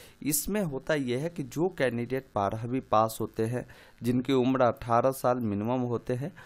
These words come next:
उन लोगों को अप्लाई करना होता है। अब अप्लाई करने के लिए आपको ये, ये जो कंपनी है एमएस उर्मिला इंटरनेशनल प्राइवेट लिमिटेड, इनसे आपको संपर्क करना होता है।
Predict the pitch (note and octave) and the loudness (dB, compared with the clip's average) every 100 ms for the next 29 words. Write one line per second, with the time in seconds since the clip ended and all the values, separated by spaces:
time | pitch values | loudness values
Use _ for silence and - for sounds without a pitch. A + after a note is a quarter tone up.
0 | - - D3+ F3 C#3 C#3+ C#3+ B2+ A2+ G#2+ | -20 -4 0 2 4 2 2 0 2 4
1 | G2+ - G2 F#2+ G2 F#2+ F2+ - - - | 2 0 -2 0 -2 0 0 -2 -8 -6
2 | - D#3 D3 C#3 E3+ E3 D#3+ D#3 D3+ - | 2 2 4 0 0 0 -2 -2 -4 -8
3 | D#3+ F3 C3 - E3 F3+ - - D#3+ D#3+ | -6 -2 -2 -2 -4 -4 -4 0 4 4
4 | D3 D3 D3 D#3+ - - - - B2+ B2+ | 2 0 2 0 0 -8 -20 0 2 2
5 | D3+ D3+ C3 C3+ G3 - A#2+ A#2+ B2+ - | 2 0 0 -2 -6 0 2 2 0 -2
6 | A2+ A#2 A#2+ B2 A2 G#2 G#2 G#2+ G#2+ - | -2 0 0 0 0 0 0 0 -4 0
7 | B2+ C3 - - - - A#2 A2+ C3 A#2+ | 2 2 -4 -16 -12 4 6 6 2 0
8 | G#2+ G#2 D#3 - A#2+ D3 - E3 B2+ - | -2 -2 -4 -4 -2 -2 2 4 4 0
9 | B2 A#2 G#2+ A2 G2+ G2 G2 G2 G2+ - | -4 -4 -2 -4 -2 -4 -2 -4 -4 -2
10 | G#2 G#2+ | -2 -2